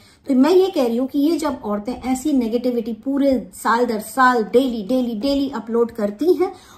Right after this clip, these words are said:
और जब इनके साथ वही चीजें सच होने लगती हैं तो उसके बाद ये औरतें खोजती हैं कि अभी मेरे को किसको पकड़ के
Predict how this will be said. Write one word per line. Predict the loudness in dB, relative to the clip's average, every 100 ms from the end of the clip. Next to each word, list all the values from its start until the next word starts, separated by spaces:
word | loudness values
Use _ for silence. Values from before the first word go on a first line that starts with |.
| -8
और |
जब | -4 0
इनके | 0 0
साथ | 0 0 0
वही | 0 0
चीजें | -2 -2
सच | -2 -2 -2 0
होने | 0
लगती | 0 -2 0
हैं | 0
तो | -2
उसके | -12 -4 -2
बाद | 4 6 6 6
ये | 4
औरतें | 2 0 -2
खोजती | 0 0 0
हैं | -4
कि | -2
अभी | -2 -2
मेरे | -2
को | -4
किसको | -6 -8 -6
पकड़ | -4 -2 -2
के | -2